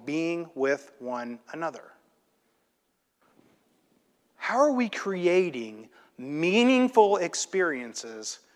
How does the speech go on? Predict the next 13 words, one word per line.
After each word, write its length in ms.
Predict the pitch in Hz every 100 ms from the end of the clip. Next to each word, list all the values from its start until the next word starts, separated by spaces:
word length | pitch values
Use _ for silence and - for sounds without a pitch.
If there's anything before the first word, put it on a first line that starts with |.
| _
with 240 | - 151 151
one 200 | 143 135
another? 280 | 123 101 - - _ _ _ _ _ _ _ _ _ _ _ _ _ _ _ _ _ _ _ _ _ _ _ _ _ _ _ _ _ _ _ _ _ _ _ _ _ _
Does 140 | - 120
that 100 | 156
happen 280 | 185 196 180
through 120 | 165
programs? 680 | - 208 220 247 262 254 - -
Maybe. 540 | 120 135 165 254 247 - _ _ _ _ _ _ _ _ _ _ _ _ _ -
But 160 | -
what 140 | 185 202
happens 500 | 233 269 143 120 113
is 400 | 113 110 123